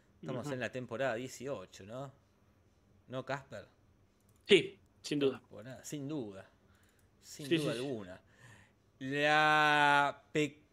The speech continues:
Speaker 1: pequeña niña grande. ¿Cuál es,
Speaker 2: No, no sé
Speaker 1: Casper?
Speaker 2: cuál es. No sé cuál es.
Speaker 1: Yo veo que acá que se está quemando la
Speaker 2: Me,
Speaker 1: co-
Speaker 2: es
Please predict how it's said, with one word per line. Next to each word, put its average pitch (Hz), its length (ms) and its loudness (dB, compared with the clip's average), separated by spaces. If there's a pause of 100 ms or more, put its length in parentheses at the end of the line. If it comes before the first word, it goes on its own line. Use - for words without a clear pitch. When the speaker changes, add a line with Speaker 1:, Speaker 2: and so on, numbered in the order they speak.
(460)
Speaker 1:
pequeña 214 600 0
niña 180 360 -2
grande. 101 600 -4 (1400)
¿Cuál - 200 -8
es, - 60 -10
Speaker 2:
No, 151 220 2
no 147 100 -2
sé - 100 -10
Speaker 1:
Casper? 151 100 -6
Speaker 2:
cuál 151 120 -4
es. 151 120 -8 (200)
No 165 200 -2
sé 147 240 -6
cuál 151 200 -10
es. - 380 -16 (140)
Speaker 1:
Yo 151 80 -14
veo 120 340 -8
que - 80 -18
acá 151 640 -12
que 117 80 -20
se - 140 -20
está - 200 -18
quemando 123 400 -10
la 160 120 -2
Speaker 2:
Me, 160 120 -4
Speaker 1:
co- - 80 -18
Speaker 2:
es 156 140 -14